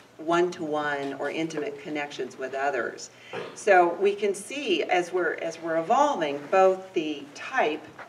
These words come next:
as we're moving from our, our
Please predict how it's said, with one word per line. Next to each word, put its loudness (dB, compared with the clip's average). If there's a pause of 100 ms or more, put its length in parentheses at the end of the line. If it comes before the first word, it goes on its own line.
(600)
as 6
we're 0
moving 8
from 0
our, 0
our -2